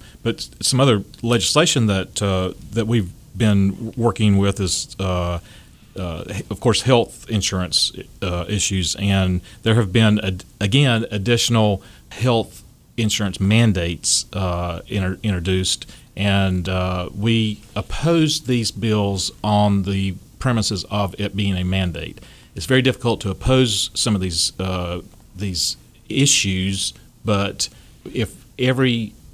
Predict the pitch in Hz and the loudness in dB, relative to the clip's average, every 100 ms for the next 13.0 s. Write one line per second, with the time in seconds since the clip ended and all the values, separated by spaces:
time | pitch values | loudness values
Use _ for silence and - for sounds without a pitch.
0 | - 110 123 110 101 - 104 98 95 95 | -2 2 4 4 0 0 0 0 -2 -4
1 | - - 120 104 - - - - - - | -4 -4 0 0 -2 -4 -12 -20 -16 -8
2 | 101 123 110 110 104 110 104 98 101 107 | -2 -2 0 0 0 0 2 4 2 2
3 | 101 87 - 113 101 - 117 117 117 113 | 0 -2 -4 -4 -4 0 2 2 2 0
4 | 107 - - - 104 110 98 98 98 95 | -2 -8 -18 -2 2 2 2 0 -2 -2
5 | 90 85 - 98 90 - - 135 107 92 | -4 -10 -8 -6 -6 -6 -2 0 2 0
6 | 98 95 - 101 95 101 98 92 - 92 | -2 -4 -4 -4 -2 -2 -2 -4 -4 -6
7 | 90 87 87 - - - - 98 98 98 | -6 -6 -8 -10 -14 -20 -8 -6 -2 0
8 | 104 - 98 98 - 98 101 101 95 - | 0 -2 -6 -8 -8 -8 -4 -2 -2 -4
9 | - 131 123 104 98 90 - - - 143 | -4 -2 0 0 0 -2 -6 -20 -18 -16
10 | - 104 113 - 160 139 107 - - - | -8 -4 -2 4 6 6 4 0 -6 -14
11 | - - - 113 104 - 147 135 110 113 | -12 -10 -4 0 2 4 4 4 2 0
12 | - 98 95 90 - 104 95 87 82 82 | 0 -2 -2 -2 -4 -4 -4 -6 -6 -10